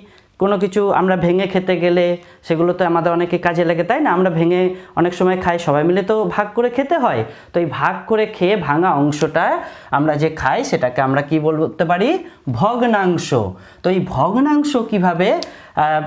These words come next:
তোমরা শিখবে সেটা আমি তোমাদেরকে আজকে ভালো করে বুঝিয়ে দিই। আচ্ছা, দেখো, আচ্ছা, তোমরা সকলে বলো তো,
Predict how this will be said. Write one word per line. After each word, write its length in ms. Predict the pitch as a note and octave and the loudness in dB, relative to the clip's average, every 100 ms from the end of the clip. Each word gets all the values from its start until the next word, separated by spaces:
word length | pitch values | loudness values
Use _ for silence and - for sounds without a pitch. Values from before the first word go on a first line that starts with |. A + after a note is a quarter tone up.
| - | -4
তোমরা 240 | E3+ E3 F3 | -2 0 0
শিখবে 500 | F3 D#3 D3 D3+ C4+ | 0 -2 -2 -2 -2
সেটা 220 | - - C3 | -2 0 2
আমি 120 | B2+ | 2
তোমাদেরকে 420 | C3 B2 B2+ B2 | 2 2 0 0
আজকে 220 | C3+ - B2+ | -2 -2 -6
ভালো 280 | - E3 G3 | -2 -2 0
করে 200 | F#3 D3+ | 0 0
বুঝিয়ে 340 | B2 B2 - G2 | 0 -2 -2 -6
দিই। 180 | F#2+ F#2 - - - - | -6 -8 -10 -20 -18 -4
আচ্ছা, 300 | C#3+ - C3+ | -4 -2 -2
দেখো, 320 | G2+ - F#2 - _ _ _ _ _ _ - - - - | -2 -6 -12 -14 _ _ _ _ _ _ -20 -20 -16 -4
আচ্ছা, 320 | A3+ - A3 A3+ C4+ - - | -4 0 0 0 -4 -12 -4
তোমরা 220 | F#3+ A3 | 0 0
সকলে 380 | A3+ G#3+ G#3 A#3 | 0 -2 0 0
বলো 220 | G#3+ A3 A3+ | 2 0 0
তো, 200 | A#3+ | 0